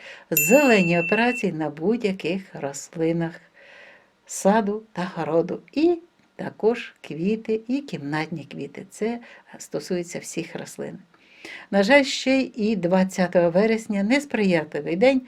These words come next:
для заготівель смаколиків на зиму, для збирання врожаю, для закладки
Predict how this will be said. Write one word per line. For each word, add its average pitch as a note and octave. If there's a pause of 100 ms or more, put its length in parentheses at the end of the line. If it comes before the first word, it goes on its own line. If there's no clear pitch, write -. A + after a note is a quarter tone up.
(360)
для C4+
заготівель G#3+
смаколиків A#3
на A3
зиму, G3 (260)
для F#3
збирання F#3
врожаю, D#3 (260)
для E3 (560)
закладки E3+